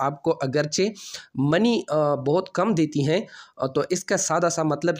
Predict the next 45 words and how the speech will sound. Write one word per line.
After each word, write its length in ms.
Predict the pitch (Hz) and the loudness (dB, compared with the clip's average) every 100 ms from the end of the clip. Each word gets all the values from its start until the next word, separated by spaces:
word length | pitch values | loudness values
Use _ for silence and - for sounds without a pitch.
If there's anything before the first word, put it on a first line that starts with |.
| - | 0
क्या 140 | 170 | 0
है 160 | 156 190 | 2 -2
कि 120 | 156 | -2
ये 180 | 131 151 | 0 -2
प्लेटफॉर्म 520 | 147 131 156 170 202 - _ _ _ 156 _ - | 0 -2 0 0 -2 -8 _ _ _ -20 _ 0
थोड़ा 180 | 180 226 | 2 2
सा 140 | 208 | 2
मार्केट 440 | 160 135 156 156 160 | 0 0 -2 -2 -2
में 60 | |
सर्वाइव 420 | 147 131 123 143 | 0 -2 0 -2
कर 180 | 143 151 | 0 -4
सकता 380 | - 131 - 104 | -4 -6 -6 -6
है, 160 | 123 127 | -2 0
ये 100 | 131 | 0
लंबा 380 | 135 196 185 | 2 2 0
चल 220 | 143 120 101 | 0 -2 -2
सकता 320 | 117 - 113 | -4 -6 -4
है। 180 | 113 117 - - 139 | -4 -6 -14 -12 -2
बाकी 260 | 185 254 | -2 0
जो 260 | 196 208 190 | 2 2 2
पाकिस्तानी 500 | 185 147 151 165 196 | 0 -4 -2 0 0
एप्लीकेशंस 540 | 190 139 151 - 165 | 0 -2 -2 0 0
होते 220 | 151 151 147 | 0 0 0
हैं 240 | 151 190 - - - | 0 -4 -10 -20 -10
वो 440 | 135 175 190 185 - | 0 2 2 0 -8
दस 320 | 123 151 - | -2 -2 0
दिन, 280 | 151 160 165 - | 0 0 0 -6
सात 320 | - 165 160 | -2 0 0
दिन, 380 | 156 165 151 151 | 2 2 2 0
पन्द्रह 260 | 165 160 | 2 2
दिन 180 | 156 151 | 2 0
तक 100 | 151 | -2
चलते 360 | 151 151 147 135 | -2 -2 0 -2
हैं, 180 | 147 - - - | -2 -6 -18 -4
लेकिन 280 | 135 180 220 | -2 0 2
जिनका 280 | 190 202 190 | 2 2 -2
प्रॉफिट 460 | - 151 170 233 | 0 -2 0 -2
कम 180 | - 202 | 0 0
होता 260 | 180 - 165 | 2 2 2
है, 100 | 160 | 0
टीम 260 | 160 170 | 0 0
कमीशन 460 | 156 127 175 233 220 | 0 0 0 2 2
कम 180 | 220 165 | 2 2
होती 300 | 160 160 143 | 2 0 0
है, 180 | 165 | 0